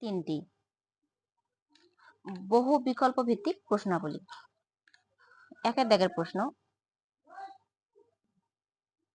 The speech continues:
একের দাগের প্রশ্ন,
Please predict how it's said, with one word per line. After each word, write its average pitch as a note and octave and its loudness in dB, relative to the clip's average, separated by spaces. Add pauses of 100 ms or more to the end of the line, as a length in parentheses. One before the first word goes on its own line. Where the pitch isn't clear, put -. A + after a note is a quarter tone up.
(2000)
একের A#3 -6
দাগের G3+ 0
প্রশ্ন, G3 -2